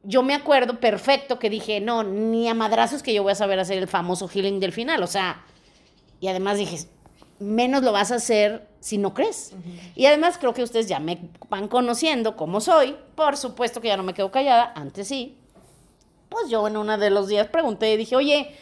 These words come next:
Speaker 1: ¿y funciona si no crees? Porque yo no creo en esto". <laughs> O sea, y entonces eso fue lo que me impactó, dijo, "Funciona aunque tú no creas.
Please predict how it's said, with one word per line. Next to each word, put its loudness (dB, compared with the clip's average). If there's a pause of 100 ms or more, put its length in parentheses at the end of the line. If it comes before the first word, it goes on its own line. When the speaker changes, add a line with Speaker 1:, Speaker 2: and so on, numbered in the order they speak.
(380)
Speaker 1:
¿y 0
funciona 4
si 2
no 0
crees? 4
Porque -2
yo 2
no 0
creo 4
en -2
esto". 0
<laughs> -4
O -2
sea, 4 (560)
y 0
entonces 0
eso 2
fue 4
lo 6
que 2
me 0
impactó, 0
dijo, -2
"Funciona -4
aunque -4
tú -8
no -8
creas. -10